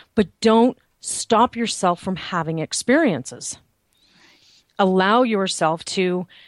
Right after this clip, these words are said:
experience what it is you need to experience, right? Um, go out and do what you gotta do.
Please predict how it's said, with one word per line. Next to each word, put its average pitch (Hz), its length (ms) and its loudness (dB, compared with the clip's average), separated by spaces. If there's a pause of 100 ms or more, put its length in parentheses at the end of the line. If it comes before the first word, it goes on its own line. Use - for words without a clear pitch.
(760)
experience 254 840 2
what 220 220 4
it 302 140 6
is 294 200 2
you 269 80 4
need 254 260 4
to 262 120 0
experience, 240 800 -4 (560)
right? 190 360 -2 (520)
Um, 190 500 2 (140)
go 220 140 4
out 302 80 6
and 233 160 0
do 330 260 6
what 226 200 0
you 262 60 -4
gotta 254 220 0
do. 277 400 -2